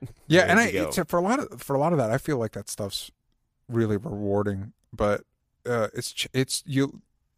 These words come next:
Speaker 1: it's interesting. And, and it's funny 'cause, like, as of where I'm at in my life right now, it doesn't stop. There's always, like, new phases, like, "Oh, sh-, this is a thing now?" Like, I didn't, oh, shit.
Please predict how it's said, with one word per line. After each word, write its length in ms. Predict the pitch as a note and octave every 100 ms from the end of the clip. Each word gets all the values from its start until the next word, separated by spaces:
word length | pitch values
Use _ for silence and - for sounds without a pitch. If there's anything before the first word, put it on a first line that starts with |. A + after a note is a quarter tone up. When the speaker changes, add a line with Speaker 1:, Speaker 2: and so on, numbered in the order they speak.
| _ _ _ _ _ _
Speaker 1:
it's 140 | C3 B2
interesting. 400 | D3 A#2+ A2+ G#2
And, 80 | C3
and 120 | C#3
it's 160 | C3+ -
funny 260 | C#3 C#3
'cause, 240 | B2 B2 B2
like, 180 | A2+ -
as 200 | B2+ B2+
of 140 | B2+ A#2+
where 260 | A2+ A2
I'm 200 | G#2+ B2+
at 140 | A2+ G#2
in 60 |
my 160 | G#2+ A2
life 280 | A#2 G#2 -
right 160 | G#2 G2+
now, 220 | G2+ G2 - -
it 80 | A#2+
doesn't 280 | A#2+ A#2 A2+
stop. 400 | - - G#2+ - -
There's 180 | A2+
always, 260 | A#2 B2 A#2+
like, 180 | G#2+ G2+ -
new 340 | A2 A2 A2+
phases, 460 | A2+ G#2 A2 B2 -
like, 120 | G2+ - _ _ -
"Oh, 180 | A#2+ A2
sh-, 140 | - - -
this 240 | G#2+ G2+
is 60 | C3
a 20 |
thing 240 | C3 C#3+ D3
now?" 240 | D3 D#3 D3+
Like, 160 | A2+
I 80 | A2+
didn't, 260 | A#2+ A#2 - _ - - _
oh, 100 | - -
shit. 420 | - - -